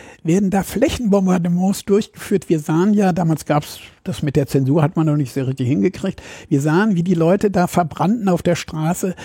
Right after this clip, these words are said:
als brennende Fackeln durch die Gegend liefen bei den Napalmbomben und, äh, verzweifeln an der, an der Welt. Und unser regierender Bürgermeister und nachher Bundeskanzler Willy Brandt, äh,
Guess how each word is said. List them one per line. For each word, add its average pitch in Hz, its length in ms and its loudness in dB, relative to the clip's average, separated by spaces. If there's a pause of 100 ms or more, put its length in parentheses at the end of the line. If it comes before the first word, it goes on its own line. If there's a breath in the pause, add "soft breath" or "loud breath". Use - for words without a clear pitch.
(200 loud breath)
als - 200 -4
brennende 175 340 0
Fackeln 196 380 -4
durch 165 140 -4
die 196 120 -6
Gegend 165 280 2
liefen 170 360 0
bei 180 120 0
den 170 140 0
Napalmbomben 170 760 0
und, 160 300 -6 (500 loud breath)
äh, 185 180 0 (280)
verzweifeln 147 800 -2
an 170 200 -2
der, 185 280 0
an 170 80 -4
der 185 160 0
Welt. 254 360 0
Und 156 180 0
unser 180 300 0
regierender 175 420 2
Bürgermeister 185 680 0
und 180 60 -2
nachher 170 220 0
Bundeskanzler 175 840 -2 (360 loud breath)
Willy 151 240 2
Brandt, 147 640 -2
äh, 175 280 2